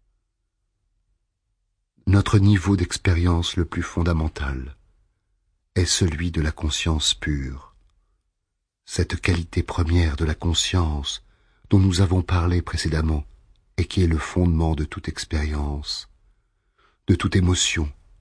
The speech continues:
de tout raisonnement, de tout concept et de toute construction mentale, l'ego y compris. Mais attention, cette conscience pure,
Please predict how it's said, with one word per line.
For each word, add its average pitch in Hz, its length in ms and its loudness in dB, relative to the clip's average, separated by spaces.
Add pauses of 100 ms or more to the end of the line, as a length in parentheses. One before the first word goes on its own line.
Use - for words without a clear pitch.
(200)
de 78 80 -4
tout 92 180 -2
raisonnement, 80 640 0 (240)
de 78 80 -8
tout - 140 -6
concept - 720 -4 (600)
et 95 80 4
de 85 100 0
toute - 220 -2
construction - 560 -2
mentale, 65 680 -6 (680)
l'ego 80 680 2 (300)
y 117 100 4
compris. - 600 -6 (3250)
Mais 87 120 2
attention, 80 540 -2 (1700)
cette - 280 -2
conscience 95 560 0
pure, 67 640 -6